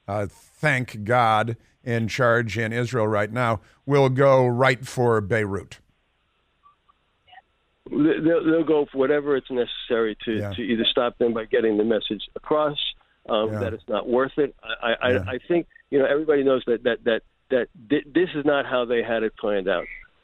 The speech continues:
Speaker 2: They were supposed to capture the city and expand the territory of Gaza, and, uh,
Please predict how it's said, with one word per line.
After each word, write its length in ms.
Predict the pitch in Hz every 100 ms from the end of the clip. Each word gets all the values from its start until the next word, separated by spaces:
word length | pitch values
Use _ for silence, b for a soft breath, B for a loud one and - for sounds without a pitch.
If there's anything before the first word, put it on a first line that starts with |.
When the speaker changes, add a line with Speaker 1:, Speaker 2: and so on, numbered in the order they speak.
| -
Speaker 2:
They 160 | 120 151
were 160 | 170 -
supposed 360 | 151 139 123
to 80 | 127
capture 480 | - 127 - 143 127 b -
the 80 | 117 -
city 300 | 180 165 101 _
and 160 | 117 -
expand 460 | 135 - 147 143 139
the 60 |
territory 580 | - 135 113 - 110 107 -
of 180 | 110 101
Gaza, 400 | 98 92 76 - _ _ -
and, 260 | 120 120 -
uh, 120 | 117